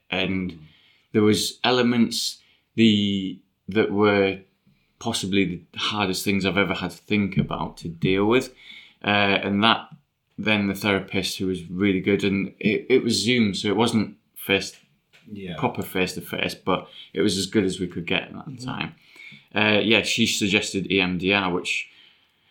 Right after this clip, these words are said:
Speaker 1: I wasn't sure whether it would work. And as, as a typical male,
Speaker 2: Mm-hmm.
Speaker 1: uh, I was brought up that you don't talk about your feelings.
Speaker 2: Yeah.
Speaker 1: You man up,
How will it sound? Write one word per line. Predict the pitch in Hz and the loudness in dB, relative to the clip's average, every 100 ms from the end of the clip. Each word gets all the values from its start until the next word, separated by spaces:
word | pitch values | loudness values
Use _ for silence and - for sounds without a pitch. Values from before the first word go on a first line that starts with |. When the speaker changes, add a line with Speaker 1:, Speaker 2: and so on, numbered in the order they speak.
| _ _ _ _ _ | _ _ _ _ _
Speaker 1:
I | 156 | 2
wasn't | 175 185 - | 4 4 4
sure | 151 131 | 4 4
whether | 107 | 4
it | 98 | 2
would | - 87 | 0 -2
work. | 92 92 - - - - - | -2 -2 -4 -8 -8 -6 0
And | 107 104 101 101 92 - - _ _ _ - | 2 4 2 0 -2 -8 -12 _ _ _ -2
as, | 127 107 92 - - _ _ _ - - - - _ _ _ _ _ - - | 0 0 -2 -6 -10 _ _ _ -16 -16 -16 -20 _ _ _ _ _ -20 -4
as | 107 95 | -2 -2
a | |
typical | 92 - - - - 98 92 85 _ _ _ _ _ _ | -6 -6 -8 -10 -8 -6 -4 -6 _ _ _ _ _ _
male, | 104 95 92 92 113 127 - - _ | -4 -2 -2 -2 -4 -6 -10 -16 _
Speaker 2:
Mm-hmm. | - 95 101 - - - - | -10 -10 -10 -12 -12 -10 -4
Speaker 1:
uh, | 117 117 110 - - - - | 0 2 2 -2 -14 -20 -2
I | 113 117 | 2 4
was | 117 113 | 4 0
brought | - 127 131 127 | 2 4 4 4
up | 123 110 95 | 0 0 2
that | 107 113 | 2 2
you | 101 | 0
don't | 107 | 0
talk | - 92 85 | 0 -6 -6
about | 80 | -8
your | - | -8
feelings. | - 82 76 82 85 | -6 -6 -6 -8 -8
Speaker 2:
Yeah. | - - _ | -10 -16 _
Speaker 1:
You | 101 107 | 2 4
man | 104 95 | 4 2
up, | 90 - | -2 -2